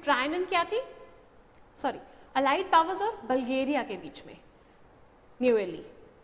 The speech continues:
और Treaty of Trianon थी Allied powers और Hungary के बीच में, ठीक है। ये world history की बात है, बाकी इन सब treaties के बारे में मैंने आपको ऐसे ही बता दिया। Treaty of Versailles, League of Nations इसके under बना है।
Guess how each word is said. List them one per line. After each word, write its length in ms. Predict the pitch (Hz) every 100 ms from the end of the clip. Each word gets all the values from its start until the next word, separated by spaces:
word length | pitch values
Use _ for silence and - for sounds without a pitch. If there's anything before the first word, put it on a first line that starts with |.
| - - - -
और 180 | - 339 -
Treaty 260 | 349 330 370
of 80 | 359
Trianon 520 | 339 320 370 403 440 427
थी 60 | - 254
Allied 420 | 247 254 359 -
powers 580 | 285 226 233 311 370 - - - - -
और 340 | 233 285 370 -
Hungary 280 | 277 262 220
के 160 | 175
बीच 240 | 156 139 -
में, 100 | 160 - - - - - - - - - - - - - - - - - - - - - -
ठीक 160 | 339 330
है। 100 | - - - - - -
ये 360 | 269 311 349 -
world 240 | 247 262 285
history 240 | 285 339
की 80 | 330
बात 200 | 311 285
है, 100 | 339
बाकी 280 | 285 269 302
इन 80 | 294
सब 160 | 294
treaties 320 | 302 285 302
के 100 | 302
बारे 160 | 302 269
में 60 | 269
मैंने 140 | 269
आपको 180 | 254 254
ऐसे 180 | 233 320
ही 60 |
बता 220 | 311 285
दिया। 180 | 262 339 359
Treaty 240 | 294 294
of 80 | 262
Versailles, 720 | 254 - 311 339 370 381 - - - - - - -
League 240 | 254 254 269
of 100 | 277
Nations 300 | 269 294 277
इसके 220 | 277 339
under 260 | 330 339 302
बना 160 | 311
है। 140 | 349